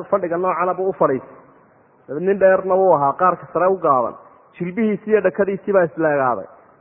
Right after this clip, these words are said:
Inantii loo diray baa mooday saddex nin inay fadhiyaan oo saddexdiinuba soo kacday.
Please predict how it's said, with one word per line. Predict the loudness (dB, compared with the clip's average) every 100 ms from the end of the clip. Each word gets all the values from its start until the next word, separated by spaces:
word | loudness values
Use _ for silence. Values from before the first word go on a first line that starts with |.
| _ -6
Inantii | 0 0 0
loo | 0 2 0
diray | -2 -2
baa | -2
mooday | -4 -6 -6 -6
saddex | -6 -6 -6
nin | -4
inay | -2 -4
fadhiyaan | -4 -2 0
oo | 0
saddexdiinuba | 0 -2 0 0 2 0
soo | 0
kacday. | 0 0 -2 -4